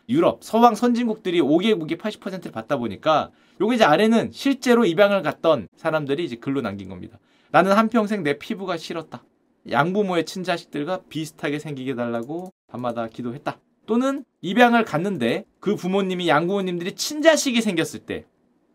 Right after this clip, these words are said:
이게 가장 소외감과 서러움을 많이 느낀다 그럽니다. "여긴 사촌이 태어났는데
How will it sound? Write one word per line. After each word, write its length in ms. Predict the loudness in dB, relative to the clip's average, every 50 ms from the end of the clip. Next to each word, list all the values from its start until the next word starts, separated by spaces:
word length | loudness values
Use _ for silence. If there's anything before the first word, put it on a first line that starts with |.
| _ _ -6
이게 160 | -4 -4 -4 -4
가장 360 | -6 -4 0 0 0 0 0
소외감과 460 | -6 -4 -4 -2 -2 -4 -6 -6 -8
서러움을 320 | -6 -4 -4 -2 -2 -2 -2
많이 140 | -2 -4
느낀다 320 | -4 -6 -8 -10 -8 -8 -10
그럽니다. 320 | -10 -12 -14 -20 -20 -20 _ _ _ _ _ 2
"여긴 180 | 4 4 4
사촌이 380 | 4 4 4 4 2 -2 -4 -2
태어났는데 680 | 0 2 2 4 4 2 0 0 2 4 4 4 2 0